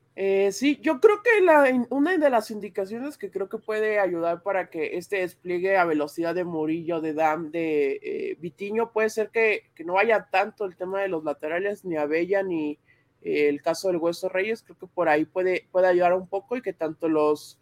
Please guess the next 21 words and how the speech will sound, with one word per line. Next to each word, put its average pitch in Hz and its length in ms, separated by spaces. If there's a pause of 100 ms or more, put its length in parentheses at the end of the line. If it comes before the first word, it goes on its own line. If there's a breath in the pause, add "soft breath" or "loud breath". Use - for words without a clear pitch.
(400)
los, 196 440 (200 soft breath)
la 202 160
gente 220 260
del 233 140
medio, 226 300
si 247 120
es 196 100
que 208 120
termine 180 360
jugando 180 380
Rocha, 214 420 (300)
eh, 156 540 (100)
pues 175 160
la 170 100
ayude 190 300
ahí 175 220
a, 180 160
a - 160
meterse 170 500
a 180 80
los, 156 520